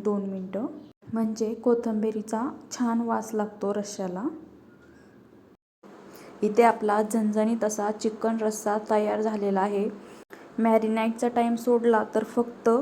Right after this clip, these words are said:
वीस मिनिटांमध्ये आपण हा चिकन रस्सा तयार करू शकतो. तर खूप छान होती भाजी या पद्धतीने.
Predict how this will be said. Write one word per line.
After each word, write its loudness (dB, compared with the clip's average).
वीस 0
मिनिटांमध्ये 2
आपण 0
हा 2
चिकन -4
रस्सा -2
तयार 0
करू -4
शकतो. -8
तर 2
खूप 0
छान 0
होती 0
भाजी 0
या 2
पद्धतीने. -2